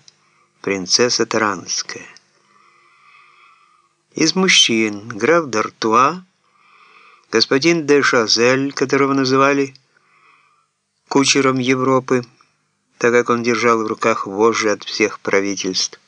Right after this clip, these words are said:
господин де Морепа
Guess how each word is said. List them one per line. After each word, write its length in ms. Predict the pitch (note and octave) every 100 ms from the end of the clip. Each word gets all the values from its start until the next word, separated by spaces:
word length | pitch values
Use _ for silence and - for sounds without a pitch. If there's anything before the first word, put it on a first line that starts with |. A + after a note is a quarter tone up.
| - _ _ _ _ _ _ _ _ _ - -
господин 500 | G#2+ - B2 D#3 D3
де 120 | C#3+
Морепа 680 | C#3 B2+ A#2+ A2+ A2 C3+